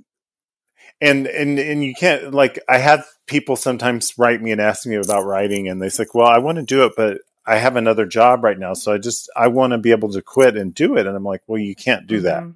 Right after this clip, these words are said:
Speaker 1: first of all. You've gotta, you've gotta get through a period of time where you're teaching full time and all that comes with that."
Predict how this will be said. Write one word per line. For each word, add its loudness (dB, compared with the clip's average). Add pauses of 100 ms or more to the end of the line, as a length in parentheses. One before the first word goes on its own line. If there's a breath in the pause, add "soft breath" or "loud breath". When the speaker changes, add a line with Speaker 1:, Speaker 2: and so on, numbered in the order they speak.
Speaker 1:
first -2
of -14
all. -14 (920 soft breath)
You've -6
gotta, 6
you've -2
gotta 6
get 0
through 4
a -4
period 2
of 0
time -4
where -6
you're -6
teaching -8
full -4
time -6 (840 loud breath)
and -8
all 4
that 2
comes -6
with -2
that." -2